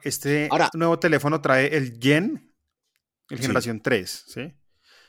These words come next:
Speaker 2: Sí.
Speaker 1: Que es la nueva apuesta de Snapdragon, de la mano de Qualcomm, que es un procesador muy poderoso. De hecho, mostraron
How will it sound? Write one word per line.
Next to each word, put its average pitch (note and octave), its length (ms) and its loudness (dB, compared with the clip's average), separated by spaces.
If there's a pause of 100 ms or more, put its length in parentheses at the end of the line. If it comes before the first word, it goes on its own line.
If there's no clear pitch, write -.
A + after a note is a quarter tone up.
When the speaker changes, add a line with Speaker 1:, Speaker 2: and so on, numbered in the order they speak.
(100)
Speaker 2:
Sí. E2 220 -6
Speaker 1:
Que B2 160 0
es A#2 160 -4
la C#3 120 4
nueva D3+ 180 4
apuesta D3+ 360 -2
de C#3 60 -2
Snapdragon, B2+ 880 -2 (220)
de C3+ 80 -8
la B2 40 -2
mano A#2 200 -2
de C3+ 60 -8
Qualcomm, C3+ 540 0 (800)
que C3+ 120 -4
es B2 100 -8
un D#3 340 -4
procesador D3+ 460 2
muy D#3+ 400 2
poderoso. E3 520 2
De D3 100 2
hecho, A#2+ 180 -4
mostraron C#3 640 0